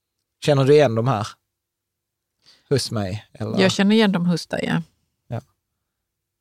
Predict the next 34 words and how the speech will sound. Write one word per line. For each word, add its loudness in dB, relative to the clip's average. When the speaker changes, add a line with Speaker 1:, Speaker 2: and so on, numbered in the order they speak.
Speaker 1:
Vad -4
tänker -4
du -2
då? -8
Vad -2
är -2
din -6
reflektion? -10
Du -6
tänker 0
så -2
här, -2
vilken -2
sucker -4
jag -2
har 0
gift -4
mig -8
med. -6
Speaker 2:
Nej, 2
nej, -4
det -20
tänker -10
jag -6
inte. -12
Jag -6
vet 0
inte -8
vad -2
jag -6
tänker. -4
Det 0
är 2
liksom... 0